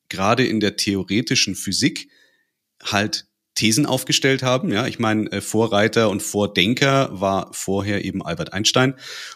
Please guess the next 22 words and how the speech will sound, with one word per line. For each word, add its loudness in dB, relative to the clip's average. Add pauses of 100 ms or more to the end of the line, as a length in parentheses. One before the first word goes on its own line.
Und 6 (440)
in 2
der, 2
in -6
der, -6
in -14
dem -10
Gef-, -8
in -12
dem -6
Gefolge 2
sozusagen, -6
dem -6
geistigen 2
Gefolge 0
von -4
Einstein 2 (640)
sind 2
halt -4
ganz 2
viele 0
Leute, -2